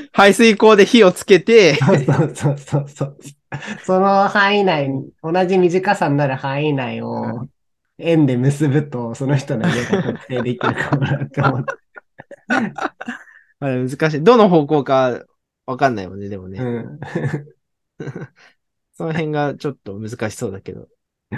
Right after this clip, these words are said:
Speaker 2: まあ、朝見張ってればいいだけなんだけどさ。
Speaker 1: <laughs> 確かに。
Speaker 2: そうね。タバコはいるかもね。うん。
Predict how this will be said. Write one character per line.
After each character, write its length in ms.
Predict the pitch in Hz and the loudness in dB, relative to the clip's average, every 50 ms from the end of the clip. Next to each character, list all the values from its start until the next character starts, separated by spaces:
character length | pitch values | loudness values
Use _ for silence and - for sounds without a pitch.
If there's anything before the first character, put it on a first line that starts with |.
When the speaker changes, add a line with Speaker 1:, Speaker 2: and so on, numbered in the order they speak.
| 139 - - | -14 -10 -8
Speaker 2:
ま 160 | 120 113 107 | -6 -4 -4
あ、 40 | 139 | -4
朝 180 | 139 - 147 | -4 -4 -4
見 140 | 120 107 113 | -4 -4 -4
張 60 | 120 | -6
っ 80 | 117 - | -6 -6
て 80 | - 135 | -6 -6
れ 80 | 123 | -6
ば 100 | 110 101 | -6 -8
い 40 | 104 | -10
い 40 | 101 | -12
だ 80 | 110 | -12
け 120 | 107 - - | -14 -14 -16
な 60 | - | -16
ん 40 | - | -12
だ 100 | - - | -10 -8
け 60 | 143 | -8
ど 60 | 143 - - - | -8 -10 -14 -20
さ。 640 | _ _ _ _ - - - - - 202 165 - 170 | _ _ _ _ -14 -10 -4 2 2 4 4 4 0
Speaker 1:
<laughs> 20 | 131 | -2
確 220 | - 151 - - | -2 -4 -4 -4
か 80 | - 113 | -8 -10
に。 60 | - - - - - - - - - - - - - - _ _ - - _ _ - - - - - _ _ - - _ _ _ _ _ _ _ _ _ _ _ _ _ _ - | -10 -12 -16 -14 -12 -10 -10 -10 -12 -12 -8 -8 -8 -8 _ _ -20 -20 _ _ -16 -16 -16 -16 -18 _ _ -20 -20 _ _ _ _ _ _ _ _ _ _ _ _ _ _ -16
Speaker 2:
そ 140 | 113 101 | -16 -16
う 40 | 95 | -16
ね。 240 | 95 101 92 87 _ - | -18 -20 -20 -20 _ -18
タ 120 | - 120 | -16 -12
バ 160 | 117 139 180 | -12 -12 -12
コ 180 | - - - 180 | -12 -10 -8 -6
は 100 | 175 170 | -6 -4
い 60 | 165 | -6
る 120 | 156 160 147 | -6 -8 -10
か 140 | 143 - | -12 -14
も 100 | - - | -16 -14
ね。 280 | - 104 107 110 - _ _ _ _ _ - | -14 -14 -16 -16 -18 _ _ _ _ _ -18
う 60 | 101 | -18
ん。 200 | 101 - - - | -16 -18 -18 -20